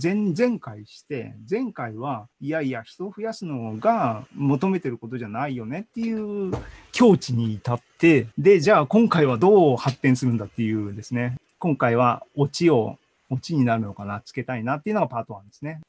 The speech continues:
ここが前半のハイライト。で、後半はですね、エーアイフォーラムプロジェクトをですね、実際にやって楽しんでいかないと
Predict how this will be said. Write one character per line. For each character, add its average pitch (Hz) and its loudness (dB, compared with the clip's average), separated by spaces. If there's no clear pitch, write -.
こ - -20
こ 135 -8
が 147 -4
前 120 -8
半 92 -18
の 151 -8
ハ - -8
イ 123 -6
ラ 110 -12
イ 101 -20
ト。 - -20
で、 208 -8
後 233 0
半 233 -4
は 240 -2
で 123 -4
す - -16
ね、 113 -12
エ 185 4
ー 208 6
ア 202 2
イ - 0
フ 208 2
ォ - 8
ー - 6
ラ 202 6
ム 196 0
プ - -6
ロ 226 -2
ジ 208 2
ェ 147 0
ク - -20
ト 110 -2
を 101 -4
で 101 -8
す - -6
ね、 120 0
実 135 -10
際 226 -6
に 135 -4
や 123 -6
っ 131 -12
て 127 -10
楽 180 -4
し 349 -6
ん 349 -4
で 226 0
い 123 0
か 131 -4
な 110 -6
い 107 -12
と 95 -14